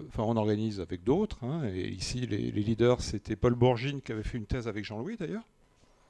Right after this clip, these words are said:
et, euh, Francisco, le regretté Francisco Varela, c'est la première conférence européenne sur la vie artificielle. Donc, vous voyez, ça a disséminé jusque-là. Je vais, je vais,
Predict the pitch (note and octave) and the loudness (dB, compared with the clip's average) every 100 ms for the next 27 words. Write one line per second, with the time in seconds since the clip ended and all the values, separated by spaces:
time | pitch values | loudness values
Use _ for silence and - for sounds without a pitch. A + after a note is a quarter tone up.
0 | _ - - - _ - C#3 B2+ B2+ A#2+ | _ -20 -20 -20 _ -8 2 4 6 6
1 | A2+ G#2+ G#2 G2+ G#2+ C#3 - - - B2 | 6 6 4 4 4 4 0 0 6 8
2 | B2+ B2+ C#3 C#3+ - C3 - - C3 A#2 | 10 8 6 4 2 0 0 2 4 6
3 | A2 A#2+ C#3+ F3+ F3 - C3+ C#3 C#3 D#3 | 6 4 4 2 -2 -2 2 2 4 4
4 | E3+ - D3+ D#3 C#3+ B2+ C#3 B2 C3+ F3 | 4 2 0 0 0 2 4 4 2 -2
5 | - C3 B2+ D3 F3 C3+ D3 - C3 A2+ | 0 -2 0 2 2 0 -4 -4 -6 -8
6 | - _ - _ _ _ _ _ _ _ | -10 _ -20 _ _ _ _ _ _ _
7 | _ _ _ B2 B2 G3 - D3+ C#3 - | _ _ _ -2 2 2 2 0 -4 -6
8 | D3 C#3+ E3 D3 B2+ D3 B2 A#2+ - G#2 | -6 -6 -6 -8 -8 -6 -4 -6 -6 -10
9 | A2 G#2 - A2+ G#2+ | -10 -12 -12 -12 -12